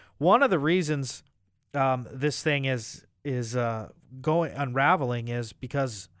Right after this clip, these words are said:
it, uh, it's turned out to be a bad deal for some of the people that were supposed to be in it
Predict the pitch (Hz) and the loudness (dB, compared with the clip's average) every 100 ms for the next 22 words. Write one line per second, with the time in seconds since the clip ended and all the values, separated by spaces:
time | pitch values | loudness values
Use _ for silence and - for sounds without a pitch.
0 | _ _ _ 127 131 139 131 127 123 _ | _ _ _ -6 -4 0 2 2 0 _
1 | _ - 135 - 156 160 156 - 120 139 | _ -10 -8 -2 2 4 4 2 0 0
2 | 110 127 147 127 131 151 127 - 123 113 | 2 2 2 2 2 2 2 -2 -6 -2
3 | 143 139 117 - 139 131 123 117 95 123 | -2 -2 -4 -4 -6 -4 -4 -4 -4 -6
4 | 113 127 - 135 147 120 113 117 120 123 | -6 -8 -4 -2 -2 -6 -6 -4 -4 -4